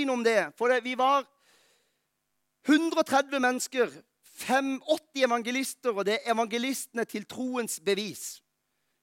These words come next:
Eh, godt trente evangelister, jenter og gutter i alle aldre. De ser jo ti, femten år yngre enn det de er. Så når de er femogtjue, tredve,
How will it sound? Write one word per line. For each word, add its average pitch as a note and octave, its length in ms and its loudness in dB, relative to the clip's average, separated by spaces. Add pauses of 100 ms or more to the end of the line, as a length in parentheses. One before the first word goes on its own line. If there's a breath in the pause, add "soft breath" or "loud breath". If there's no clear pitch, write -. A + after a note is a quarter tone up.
(100)
Eh, D#3+ 320 -2
godt B3+ 240 4
trente A3+ 400 0
evangelister, G#3 560 2 (640)
jenter B3 400 2
og A#3 140 -2
gutter B3+ 420 2
i G#3 80 0
alle G#3+ 320 4
aldre. A#3+ 320 2 (960)
De F#3+ 140 -6
ser A#3 240 4
jo G#3+ 100 -2 (240)
ti, A#3+ 240 -6
femten G#3+ 400 -4
år F#3+ 160 0
yngre F#3+ 240 -4 (280)
enn D3 120 0
det F3 120 2
de D3+ 120 -2
er. F3+ 80 -4 (560)
Så - 120 -10
når F3+ 120 0
de A3+ 120 -2
er F3+ 120 2
femogtjue, G3 480 -4
tredve, F3 360 -4